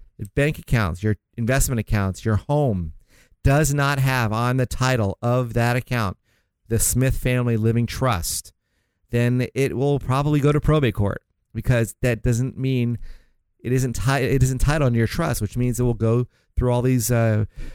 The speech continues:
horrible scenarios of probate court. So a trust is step one. Step two is making sure all your investment accounts,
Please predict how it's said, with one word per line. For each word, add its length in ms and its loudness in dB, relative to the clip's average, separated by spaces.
horrible 340 0
scenarios 580 0
of 180 0
probate 320 0
court. 280 -2
So 300 0
a 60 -6
trust 340 0
is 80 0
step 300 0
one. 320 2
Step 260 -2
two 160 2
is 140 0
making 220 -4
sure 200 -2
all 140 2
your 120 2
investment 400 0
accounts, 540 -4